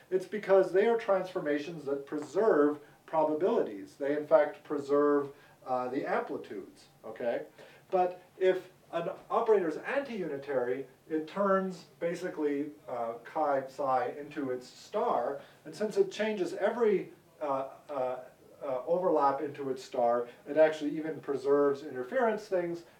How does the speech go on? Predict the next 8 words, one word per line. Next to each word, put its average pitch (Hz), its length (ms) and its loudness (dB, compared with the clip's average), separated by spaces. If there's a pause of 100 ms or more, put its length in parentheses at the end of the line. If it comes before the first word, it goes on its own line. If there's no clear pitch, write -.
it 156 120 -8
preserves 147 380 0
probabilities, 160 720 2
it 170 120 -4
preserves 180 440 0
everything. 147 480 -2 (340)
So 185 220 2
an 185 100 0